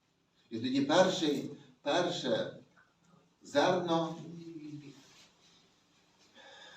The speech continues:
перше зерно кидалося на хрест, благословилося і казалося,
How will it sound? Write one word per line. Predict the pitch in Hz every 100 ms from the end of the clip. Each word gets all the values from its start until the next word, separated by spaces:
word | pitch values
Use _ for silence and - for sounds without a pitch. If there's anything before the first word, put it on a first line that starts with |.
| - - - - _ -
перше | 320 - 170
зерно | 143 147 175 165 151
кидалося | - 143 143 139 135
на | 135 123
хрест, | 131 131 110 - - - - _ - - 233 233 - - - 226 - - - _ _
благословилося | 131 117 117 120 120 147 151 143 143 131 - - -
і | 127
казалося, | 131 123 139 139 120 131 127 -